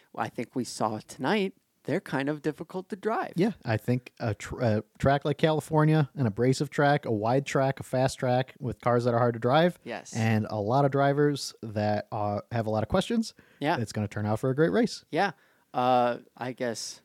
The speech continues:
Speaker 1: I'll ask you your th-, final thoughts too, but my final thought, uh, wrapping up Daytona, was just like, man, those Fords and those Penske's just know how to
Speaker 2: Mm-hmm.
Speaker 1: run, and they know how to do it together.
Speaker 2: Mm-hmm.
Speaker 1: See it consistently, uh, at the super speedways, Talladega and Daytona.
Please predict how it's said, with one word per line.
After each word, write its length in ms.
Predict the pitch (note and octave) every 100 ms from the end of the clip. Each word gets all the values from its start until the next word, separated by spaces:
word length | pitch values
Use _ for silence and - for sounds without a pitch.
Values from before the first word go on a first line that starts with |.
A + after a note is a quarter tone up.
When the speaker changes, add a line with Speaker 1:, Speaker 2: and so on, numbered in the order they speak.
| _
Speaker 1:
I'll 180 | A#2+ C3+
ask 220 | C#3+ C#3
you 80 | E3+
your 220 | E3 E3
th-, 140 | E3+ -
final 260 | E3 E3 D#3
thoughts 280 | D#3 D3
too, 160 | - F3+
but 120 | D#3
my 160 | B2+ C#3+
final 320 | - D#3 C#3+
thought, 320 | - C#3+ C#3+ -
uh, 140 | B2+
wrapping 380 | A#2+ B2+ C#3 C3+
up 100 | C#3+
Daytona, 500 | - B2+ B2+ C#3 C3+ A#2+
was 160 | A#2+
just 200 | A#2 A2
like, 300 | A#2 A2 - _ _ _ _ _ _
man, 380 | B2 C3 A#2+ G#2+ -
those 240 | C#3 C#3
Fords 480 | - D3 C#3+ D3 C#3
and 100 | C3
those 140 | A#2+
Penske's 560 | - A#2+ A#2+ - C3 A#2
just 240 | A#2+ G#2+
know 180 | A#2 A#2
how 180 | A2 A2
to 40 |
Speaker 2:
Mm-hmm. 160 | D3+ C3+
Speaker 1:
run, 340 | D#3 D#3+ D#3 - -
and 160 | - B2
they 80 | A#2+
know 160 | B2+
how 80 | B2+
to 80 | A#2+
do 160 | A2 B2+
it 100 | A2
together. 480 | - B2 C3+ C#3+ C#3 _ -
Speaker 2:
Mm-hmm. 220 | A#2+ G#2 B2
Speaker 1:
See 220 | - C3+
it 100 | B2+
consistently, 920 | B2 A2 - D3+ - E3+ D#3+ E3 E3 - _ _ _ -
uh, 220 | A#2+ A#2
at 200 | - B2+
the 80 | -
super 300 | B2 C#3+ -
speedways, 560 | C3 - B2+ B2 B2+ B2+
Talladega 480 | B2+ A#2+ A#2 A#2 A2
and 280 | G#2 A#2+ B2
Daytona. 560 | B2+ - C3 B2+ B2+